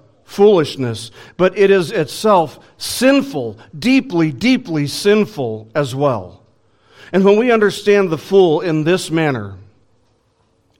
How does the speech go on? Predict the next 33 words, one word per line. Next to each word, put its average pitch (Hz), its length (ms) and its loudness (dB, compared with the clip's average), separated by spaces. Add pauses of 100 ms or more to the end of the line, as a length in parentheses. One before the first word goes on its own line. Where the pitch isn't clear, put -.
(500)
we 147 140 -8
see 151 260 -6
that 127 160 -6
this 139 160 -6
psalm 135 300 -6
has 117 240 -8
much 120 320 -12
to 123 80 -16
say 117 240 -14
to 104 100 -16
us - 760 -20 (1080)
as 104 140 -10
Christians, 98 680 -10
not 139 140 -2
only 160 180 0
about 135 220 -2
the 135 60 -8
world 131 320 -6
around 127 340 -6
us, 107 200 -6
but 123 180 -8
about 120 240 -8
ourselves 113 680 -8
and 107 100 -10
who 156 200 -8
we 143 200 -6
would 110 240 -10
be 110 420 -10 (840)
apart 147 420 -8
from 113 280 -12
God's 110 400 -10
transforming 110 800 -10
grace. 104 640 -12